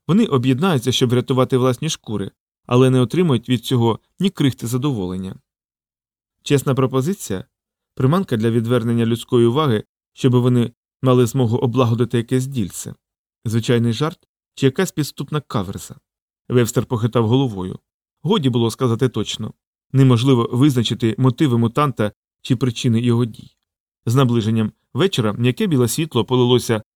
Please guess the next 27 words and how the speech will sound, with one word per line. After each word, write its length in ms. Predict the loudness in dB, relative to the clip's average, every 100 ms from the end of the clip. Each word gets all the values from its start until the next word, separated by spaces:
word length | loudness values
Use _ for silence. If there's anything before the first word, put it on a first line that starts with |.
| _
на 140 | -2 -2
стіну 300 | -2 -2 0
і 80 |
стелю 380 | -2 -2 0 0
офісу. 440 | -2 -8 -16 -16 -18 _ _ _ -4
Автоматичні 720 | -2 2 0 2 -2 -4 -4
приховані 480 | -4 -2 -2 0 0
лампи 300 | 0 -2 -4
світили 460 | -4 -2 0 0
щоразу 420 | 0 0 0 0
яскравіше, 680 | -2 -2 -4 -2 -2 -4 -8 -10 _ -6
розганяючи 600 | -4 -2 -2 -2 -2 -4
темряву. 500 | -6 -6 -6 -8 -12 _ _ _ _ _
Вебстер 380 | 0 2 2 0
глянув 300 | 2 2 2
у 60 | 0
вікно 360 | -2 -2 -2 -4 _ -2
і 180 | 0 0
в 60 |
темному 400 | 2 2 2 0
прямокутнику 680 | 0 0 0 0 -2 -2 -2
вікна 320 | -4 -2 -4 -4 _ _
побачив 400 | -2 0 0 -2
поодинокі 560 | 0 2 2 0 0 -6
спалахи 480 | -2 0 0 -2
рекламних 580 | 0 0 0 0 0 -2
вивісок, 480 | -4 -4 -4 -6 -10